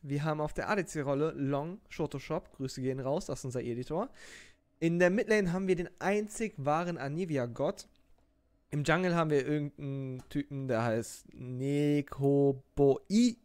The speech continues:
Sefi oder so. Und auf der Top-Lane haben wir Voice of the Blade. Das ist ein Bootcamp-Teil-, <clears throat> ein Bootcamp-Teilnehmer. So rum war das nämlich.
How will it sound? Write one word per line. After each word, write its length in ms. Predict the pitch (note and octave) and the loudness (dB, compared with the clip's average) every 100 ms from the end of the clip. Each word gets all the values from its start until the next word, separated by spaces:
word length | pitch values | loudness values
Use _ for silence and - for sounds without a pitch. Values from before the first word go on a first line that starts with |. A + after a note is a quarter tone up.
| _ | _
Sefi 540 | - C3+ C#3 B2 G#3+ A#3 | -10 0 0 2 0 2
oder 240 | F#3 F#3+ | 2 0
so. 240 | F3 G3 G3+ - - - - _ | 2 -2 -2 -12 -18 -18 -20 _
Und 160 | B3 C#4 | 4 4
auf 40 | |
der 160 | B3 F#3 | 4 4
Top-Lane 400 | G3+ G3+ G3+ E3+ | 2 2 0 0
haben 160 | E3+ | 0
wir 140 | D#3+ C#3 | 0 0
Voice 360 | B2 F3 A3 | 6 4 4
of 120 | D3+ D3 | -4 -6
the 80 | |
Blade. 280 | D3 F3 E3 | -4 0 -2
Das 200 | - A#2 | -4 -8
ist 140 | D#3 G2+ | -8 -8
ein 200 | C#3 C3+ | -8 -6
Bootcamp-Teil-, 760 | A3 - D#3+ A#2 A#2+ A#2+ G#2 - _ - | -6 -4 -6 -4 -4 -4 -6 -12 _ 2
<clears throat> 400 | G3+ A3 F3 G2+ - - - - - - - _ - - | 6 6 4 -2 -12 -20 -20 -20 -20 -20 -20 _ -20 -2
ein 320 | - E3+ D#3 B2 | 4 4 2 -2
Bootcamp-Teilnehmer. 1040 | - G3+ G3 C#3 - - D3+ G3+ D3 G2 F2 | 0 2 2 -2 -4 -2 2 2 2 -4 -2
So 200 | C#3+ D#3+ | 2 4
rum 160 | C3 | 2
war 100 | A#2 | 0
das 180 | G2+ - | -2 -6
nämlich. 300 | A2 G#2 - | -12 -14 -18